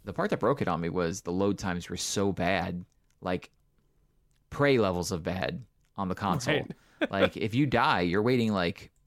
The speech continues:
Speaker 1: two minutes to get back in there. And if you're trying to load into the game, I hope you have ten minutes to just sit there and stare at the screen. It's how this game was able to be shipped with the load times that bad on a P S four Pro. I don't even wanna know what it would possibly be like on a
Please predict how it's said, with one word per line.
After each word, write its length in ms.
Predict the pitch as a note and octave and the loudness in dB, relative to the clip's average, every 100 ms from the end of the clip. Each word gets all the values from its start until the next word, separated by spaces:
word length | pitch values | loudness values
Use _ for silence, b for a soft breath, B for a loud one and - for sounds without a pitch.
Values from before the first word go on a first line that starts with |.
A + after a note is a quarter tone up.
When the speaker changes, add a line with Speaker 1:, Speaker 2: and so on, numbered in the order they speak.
| _ - | _ -14
Speaker 1:
two 180 | - B2 | -4 0
minutes 280 | A#2+ A2 - | 0 0 -2
to 80 | |
get 160 | G#2 F#2+ | -2 -2
back 180 | F2 G2+ | -4 -4
in 140 | A2 | -6
there. 260 | - - - _ _ _ - | -6 -10 -14 _ _ _ -10
And 100 | G#2 | -4
if 60 | |
you're 80 | A2 | -2
trying 160 | E3+ B2+ | 0 2
to 80 | F2+ | 4
load 240 | G#2+ G#2 | 4 4
into 180 | G2+ C3 | 2 0
the 80 | D3+ | -2
game, 400 | D#3+ E3+ E3 - - | -2 -2 -4 -10 -8
I 40 | |
hope 220 | G2 A2 A2 | -6 -4 -2
you 80 | |
have 120 | G#2 - | -2 -2
ten 260 | - A2 | -2 0
minutes 400 | G#2 G#2 F#2 - | 0 0 -4 -8
to 120 | - G2+ | -8 -6
just 140 | - | -2
sit 120 | F#2+ | -2
there 240 | G2+ F#2+ F2+ | 0 2 2
and 100 | E2+ | 0
stare 240 | G#2 G2 | 0 2
at 80 | F#2+ | 0
the 80 | - | -4
screen. 440 | - A2 G#2 G2+ b b b b b _ _ _ _ - - | -2 0 0 -4 b b b b b _ _ _ _ -12 -6
It's 180 | A#2 G#2+ - _ _ _ _ - | -4 -6 -10 _ _ _ _ -2
how 220 | D3+ F3 | 2 4
this 160 | E3 | 2
game 180 | - D3 | 2 0
was 140 | A#2+ A#2 | 2 2
able 180 | A2+ | 2
to 60 | G2 | 2
be 80 | F#2 | 0
shipped 400 | - A#2 - G2+ | 2 0 -2 -8
with 100 | G2 | -4
the 60 | |
load 220 | F#2 G2 F#2+ | 2 2 2
times 280 | G2+ F#2+ | -2 -2
that 220 | G2 F#2 F#2 | -2 -2 0
bad 200 | F2+ G#2 | 2 2
on 140 | F#2 | 0
a 20 | |
P 160 | - G2 | -2 -2
S 100 | - | -2
four 180 | F#2+ F2+ | -4 -6
Pro. 400 | - D2 G2+ A#2+ | -4 -2 0 0
I 80 | A#2 | 0
don't 100 | A#2 | 0
even 160 | G2+ | 0
wanna 140 | G2+ F#2 | -2 -2
know 460 | F#2 A2 C3+ - _ _ _ _ - | 0 2 2 -2 _ _ _ _ -4
what 140 | G#2 | 0
it 40 | D#2+ | 0
would 120 | F2 | -2
possibly 340 | F2+ F2+ G2+ | -2 -2 -2
be 120 | F2+ D#2 | -2 -2
like 220 | D2 D#2 | -2 -4
on 140 | E2+ | -4
a 280 | D#2 E2+ | -4 -4